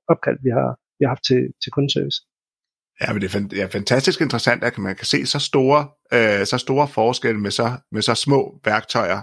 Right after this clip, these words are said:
Speaker 2: Altså, det er jo en lille indsats at sætte et velkommen på. Så ved jeg godt, at det er over femten tusind samtaler, og, og det, det er klart, at, at man husker det nogle gange, og så husker man det ikke nogle gange, men det er jo en,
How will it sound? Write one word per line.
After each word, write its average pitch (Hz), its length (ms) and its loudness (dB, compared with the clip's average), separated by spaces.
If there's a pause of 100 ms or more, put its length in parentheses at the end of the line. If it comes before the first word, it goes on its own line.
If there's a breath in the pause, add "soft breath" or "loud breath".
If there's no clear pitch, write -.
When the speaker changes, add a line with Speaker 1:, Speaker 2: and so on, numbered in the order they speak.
Speaker 2:
Altså, 104 180 -2
det 107 100 -2
er 104 40 0
jo 104 40 0
en 113 120 -4
lille 131 240 4
indsats 120 560 2
at 104 80 0
sætte 104 180 0
et 101 100 -4
velkommen 110 440 0
på. 120 320 0 (260 loud breath)
Så - 120 -4
ved 107 220 4
jeg 90 80 0
godt, 98 160 0
at 92 80 -4
det 98 120 4
er 87 40 4
over 92 200 2
femten 104 340 -2
tusind 98 300 -6
samtaler, 101 560 2
og, 90 240 2 (100)
og - 160 -2
det, 90 140 2 (320 loud breath)
det 123 60 0
er - 40 -2
klart, 107 220 2
at, - 200 -4
at - 120 -2
man 104 200 -4
husker 117 280 0
det 117 80 0
nogle 107 140 -2
gange, 107 180 -2
og 104 40 -6
så 107 80 -6
husker 110 200 -4
man 107 120 -2
det 104 60 -2
ikke 104 100 -6
nogle 107 140 -2
gange, 95 160 -4
men 95 100 -6
det 98 60 0
er 90 40 -2
jo 87 60 -4
en, 90 120 -8